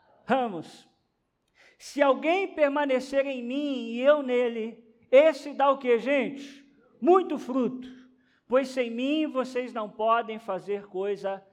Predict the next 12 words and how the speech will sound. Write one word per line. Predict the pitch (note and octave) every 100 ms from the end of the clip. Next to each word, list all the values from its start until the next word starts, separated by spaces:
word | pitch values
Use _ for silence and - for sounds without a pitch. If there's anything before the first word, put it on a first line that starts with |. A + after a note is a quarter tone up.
| _ _
alguma." | D3 E3 F3 A#3+ D4 F#3+ D3 D3 - _ _ _
Vamos | A#3 C#4+ A#3+
ler | B3+
juntos | G#3+ C4 B3+
o | A3+
versículo | A3+ A3 A#3+ A3+
nove? | A3+ C4 D#4 D#4 F#4 E4 - _ _ _
"Como | - A3+ A#3
o | A#3
Pai | A#3 A#3+ C#4 D#4 D#4+
me | D4 D4
amou, | C#4 A3 A3+ A3 G3+ F#3+ - - _